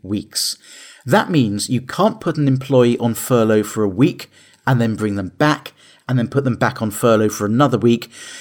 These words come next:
In other words, you can't rotate furlough for short periods of time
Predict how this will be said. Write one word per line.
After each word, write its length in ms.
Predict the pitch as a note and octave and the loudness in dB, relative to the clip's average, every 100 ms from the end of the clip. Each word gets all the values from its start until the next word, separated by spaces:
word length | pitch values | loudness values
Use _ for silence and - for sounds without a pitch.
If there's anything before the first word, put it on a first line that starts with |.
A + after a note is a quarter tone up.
| - | -2
In 100 | D3+ | 4
other 160 | D3+ D#3 | 6 6
words, 200 | D3+ D3 | 4 0
you 80 | C3+ - | -8 -10
can't 480 | - F3+ F#3 C#3 - _ | -2 0 0 -4 -10 _
rotate 680 | A#2+ D3+ C#3+ - D3+ F3 - - | 2 4 4 0 0 2 -2 -10
furlough 680 | - - D3+ C3 G2+ G2 A2 - - - | -14 -2 2 2 2 -2 -4 -6 -20 -10
for 140 | - | -6
short 520 | B2 - - E3+ - | -4 -2 2 2 0
periods 440 | - C#3+ C3+ C3+ C3 | -4 0 2 2 0
of 100 | B2+ | -4
time 420 | C3+ A#2 G2 | -2 -2 -2